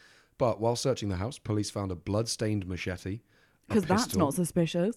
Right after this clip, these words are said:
Speaker 1: Oh, yeah, not at all. A pistol, two blood-stained butcher's knives, blood-covered clothing, and an employment ledger that Corona used to keep notes of the workers he'd hired, which contained seven names of the victims.
Speaker 2: So, um,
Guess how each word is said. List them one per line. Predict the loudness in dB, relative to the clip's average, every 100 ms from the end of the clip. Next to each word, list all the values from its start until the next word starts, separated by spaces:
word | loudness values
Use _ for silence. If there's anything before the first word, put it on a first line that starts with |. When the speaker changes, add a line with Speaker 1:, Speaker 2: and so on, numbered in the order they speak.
| -4
Speaker 1:
Oh, | 0
yeah, | 0
not | 0 -2
at | -2
all. | -2 -4 _ -20 -20 _ -8
A | -4
pistol, | 0 0 0 -2 -2 _ -20 _ -2
two | 4 4
blood-stained | 6 4 4 -2 -2 0
butcher's | 0 0 0 -2
knives, | -2 -2 -4 -14 -14
blood-covered | -4 2 2 0 -4 -4 -2
clothing, | 0 0 0 -2 -6 _ -6
and | -2
an | 0
employment | 0 0 0 2 0
ledger | -2 -2 -2
that | -4 -6
Corona | 0 2 2 2
used | 0 -2
to | -4
keep | -4 -2
notes | -2 -2
of | -4
the | -2
workers | -2 -2 -6
he'd | -6 -4
hired, | -2 -2 -2 -6 _ -20 _
which | -12 -10
contained | -6 -6 -6
seven | -4 -2 -2 0 -2
names | -2 -4
of | -4
the | -6
victims. | -6 -8 -12 -12 -14 _ _ -20 -20 _ _ _ _
Speaker 2:
So, | -12 0 4 4 6
um, | 6 6 6